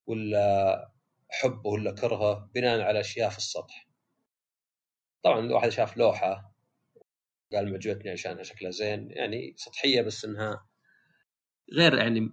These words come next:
تاريخ اللوحة ولا كذا. يعني، غالبًا اللوحات الواحد يحكم عليها عشان شكلها. بس طبعًا في أشياء ثانية، مثلًا لو واحد قال: "والله بناظر ذا الفيلم عشان الممثل هذا"،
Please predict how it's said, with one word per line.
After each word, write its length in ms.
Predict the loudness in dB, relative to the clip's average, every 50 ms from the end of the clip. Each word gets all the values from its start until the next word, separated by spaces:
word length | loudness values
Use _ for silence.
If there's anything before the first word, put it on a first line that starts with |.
| -8 -4
تاريخ 420 | 0 0 4 4 4 2 2 0
اللوحة 580 | -4 -4 -2 0 2 2 0 0 -2 -4 -4 -4
ولا 280 | -4 -6 -8 -8 -8 -10
كذا. 360 | -8 -8 -6 -4 -2 -2 -2 -2
يعني، 260 | -2 -2 -2 -2 0 4
غالبًا 300 | 4 4 4 4 0 -2
اللوحات 540 | -2 -2 -2 -2 -2 -4 -4 -4 -8 -16 -20 -20 -20 _ _ _ _ _ _ _ _ _ _ _ _ _ _ _ _ _ _ _ _ _ _ _ _ _ -4
الواحد 340 | -2 -2 -2 -2 -6 -8 -8
يحكم 260 | -10 -6 -4 -4 -2
عليها 300 | -2 -2 -2 -2 -2 -4
عشان 260 | -6 -6 -6 -6 -6
شكلها. 520 | -6 -6 -8 -8 -12 -14 -14 -16 -18 _ _ _ _ _ _ _ _ _ _ _ _ _ _ _ _ _ _ _ _ _ _ _ _
بس 320 | -2 -2 -2 -4 -6 -2 2
طبعًا 260 | 2 2 4 2 2
في 120 | 2 2
أشياء 260 | 2 4 4 4 4
ثانية، 340 | 4 4 4 4 4 2 -2
مثلًا 280 | -6 -8 -8 -8 -6 -6
لو 220 | -6 -4 -4 -2
واحد 320 | 0 0 -2 -2 -4 -2 0
قال: 80 | 2 2
"والله 200 | 2 0 0 0
بناظر 420 | 0 2 2 2 0 -2 -2 -2
ذا 40 | -4 -4
الفيلم 440 | -4 -6 -4 -4 -4 -2 -4 -6
عشان 260 | -8 -10 -8 -8 -6 -4
الممثل 540 | -4 -4 -4 -6 -8 -10 -12 -14 -14 -14 -12
هذا"، 260 | -12 -14 -14 -14 -18